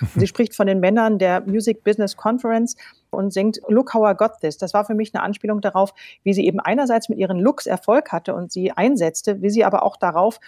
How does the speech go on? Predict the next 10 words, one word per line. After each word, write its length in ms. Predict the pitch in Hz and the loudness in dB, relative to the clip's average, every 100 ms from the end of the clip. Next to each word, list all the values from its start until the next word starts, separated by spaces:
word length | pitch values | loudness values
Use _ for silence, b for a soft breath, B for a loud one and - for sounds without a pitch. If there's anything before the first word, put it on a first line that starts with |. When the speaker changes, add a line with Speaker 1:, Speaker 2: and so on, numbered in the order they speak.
| B | B
Speaker 1:
auf 100 | - | -12
dieses 240 | - 190 190 | -6 -4 -4
normative 540 | 185 185 180 208 208 | -2 -2 -2 -2 0
Bild 260 | 180 196 220 | 2 2 2
von 160 | - | 0
Erotik 540 | 185 170 196 240 220 - | -4 -2 -2 0 0 -2
reduziert 560 | 175 196 190 - 311 - | -6 -4 -2 -2 -4 -2
wurde 240 | 160 156 | 0 0
und 220 | - 156 | 0 -4
wird. 260 | 151 151 151 | -2 -2 -2